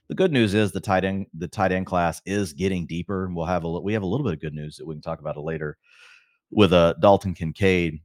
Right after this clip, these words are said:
But the big thing is, like, over the last fifteen years, when these young tight ends that have been high-end target earners in college, which Sam Laporta was, walk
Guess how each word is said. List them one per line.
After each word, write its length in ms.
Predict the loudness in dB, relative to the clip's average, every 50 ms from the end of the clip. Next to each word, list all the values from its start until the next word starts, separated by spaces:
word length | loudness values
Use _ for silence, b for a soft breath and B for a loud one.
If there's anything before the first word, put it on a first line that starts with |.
| _ -6
But 160 | -4 -4 -2
the 60 | 0
big 180 | 2 4 4 4
thing 200 | 6 6 6 8
is, 300 | 8 8 8 6 4 2
like, 160 | 0 -2 0 2
over 260 | 2 4 4 6 6
the 80 | 6
last 320 | 8 8 8 8 6 4 2
fifteen 400 | -2 -2 -2 -2 -2 -2 0 0
years, 380 | 0 -2 -4 -6 -8 -12 -10
when 140 | -8 -4 -2
these 280 | 0 0 0 0 0 0
young 260 | 2 2 2 2 0
tight 280 | 2 2 2 4 4 2
ends 300 | 0 -2 -2 -6 -8 -8
that 100 | -10 -10
have 80 | -8
been 120 | -8 -8 -6
high-end 380 | -4 -2 -2 -2 -2 -4 -4
target 280 | -4 -4 -4 -2 -2 -4
earners 300 | -4 -6 -6 -8 -8 -8
in 120 | -8 -8 -6
college, 380 | -4 -4 -4 -4 -4 -6 -8
which 200 | -10 -12 -12 -10
Sam 220 | -8 -8 -6 -6 -6
Laporta 400 | -6 -8 _ -4 -2 -2 0 0
was, 300 | 0 0 -2 -4 -8 -14 _ _
walk 280 | 4 8 8 8 8